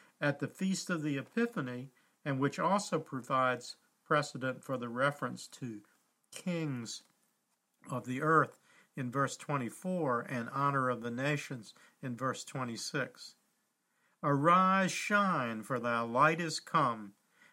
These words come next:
and the glory of the Lord is risen upon thee. The Gentiles shall come to thy light,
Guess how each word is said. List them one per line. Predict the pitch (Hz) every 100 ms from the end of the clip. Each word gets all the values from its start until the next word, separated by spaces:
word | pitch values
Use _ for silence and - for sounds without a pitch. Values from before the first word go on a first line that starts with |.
| -
and | 131 123
the |
glory | 117 131 143 160 160
of | 160
the | 156
Lord | 151 175 165 139 110
is | 104 107
risen | 127 156 143 123
upon | - - 151 143
thee. | 120 110 113 _ _ _ _ _ _ _ _ _ _
The | -
Gentiles | - 165 170 214 156 160 131 117 113
shall | - 131 123
come | - 180 180
to | 185
thy | 156 160 160
light, | 156 151 123 -